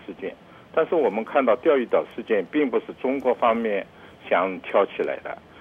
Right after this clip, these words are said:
而是日本的政客，呃，右翼政客石原挑起来的。他看中了美国想重返太平洋地区，呃，这个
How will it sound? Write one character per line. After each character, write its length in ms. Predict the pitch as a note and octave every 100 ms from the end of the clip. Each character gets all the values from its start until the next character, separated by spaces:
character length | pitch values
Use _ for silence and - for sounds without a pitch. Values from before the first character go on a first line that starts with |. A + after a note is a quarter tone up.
| - -
而 120 | A2+ -
是 160 | C3
日 120 | D3 D3
本 180 | G#2
的 120 | F#2+ F#2+ -
政 180 | A2 F2+
客， 320 | - F2+ D#2+ - - -
呃， 200 | F2+ E2+ - -
右 200 | D#3+ C#3
翼 140 | A#2 -
政 120 | A#2 F#2
客 260 | - E2 D#2
石 140 | - A2+
原 240 | G2+ D#2 F2+ -
挑 140 | G2+
起 180 | - -
来 120 | - -
的。 80 | - - - - - -
他 220 | - F3 F3
看 400 | - A3 F3 C3
中 180 | D3 A#2
了 80 | G#2+
美 380 | G2+ F#2 F2
国 180 | E2+ B2+
想 240 | - G2+ E2+
重 240 | G#2+ B2+
返 180 | - D#2+ -
太 160 | A2
平 220 | - G2
洋 180 | E2+ E2+
地 180 | F2 G2
区， 320 | - - A2 F#2 - - -
呃， 600 | G2+ G2 F2 E2+ E2+ D#2 D#2
这 140 | F#2+
个 240 | F#2 F2